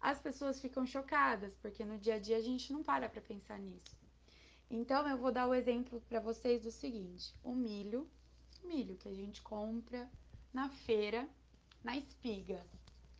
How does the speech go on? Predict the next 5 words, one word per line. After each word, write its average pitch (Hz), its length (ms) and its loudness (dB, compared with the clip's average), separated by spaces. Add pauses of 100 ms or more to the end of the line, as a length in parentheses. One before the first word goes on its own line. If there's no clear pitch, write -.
(340)
Aquele 349 560 4
milho 226 680 2 (240)
tem 220 220 -4
diversos, 233 1000 8 (1500)
é, 196 640 -2